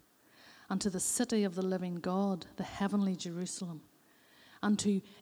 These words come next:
innumerable angels in festal gathering, and to the assembly of the firstborn who are enrolled in heaven, and to God, the judge of all, and to the spirits of the righteous made perfect,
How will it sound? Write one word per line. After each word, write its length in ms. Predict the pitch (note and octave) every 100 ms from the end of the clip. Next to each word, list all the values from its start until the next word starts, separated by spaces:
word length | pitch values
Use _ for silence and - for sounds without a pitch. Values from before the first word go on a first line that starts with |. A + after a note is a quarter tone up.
| -
innumerable 920 | A#3+ A3+ A#3 C#4 D4 C4+ G#3+ G3 F3+ -
angels 760 | G#3+ G3 F#3 E3 D3+ - - - -
in 200 | G3 F#3
festal 560 | - G3+ F#3+ - F3+
gathering, 580 | E3+ F3 F#3 G3 E3+ D#3 - - - -
and 260 | A3+ B3+ B3+
to 100 | A#3+
the 120 | A3
assembly 580 | G3 - A#3 B3 A#3 G#3+
of 160 | F#3+
the 80 | F#3
firstborn 840 | - G3 F#3+ - - G3 G3+ F#3 E3
who 180 | G3+
are 240 | F#3+ F#3+ F3+ - - - - -
enrolled 680 | G3+ G3 G#3+ A#3+ C4+ A#3+ G#3+
in 120 | G3+
heaven, 500 | - F3+ - D#3 D3 - _ _ _ - - G#3+
and 160 | A3
to 100 | A3+
God, 460 | G3+ G3 E3+ D#3+ - - - - _
the 100 | G3+
judge 360 | F3 G3 G3 G3+
of 140 | F3+
all, 260 | E3+ D#3+ D#3 - _ _ _ _ _ _ _
and 120 | F#3+ F#3+
to 100 | G3
the 80 |
spirits 460 | F#3 - A#3 A3 A3+
of 120 | G#3
the 80 | G3+
righteous 580 | F#3+ G3+ F#3+ - G3 -
made 300 | G3 F#3 -
perfect, 640 | - G3+ - - - -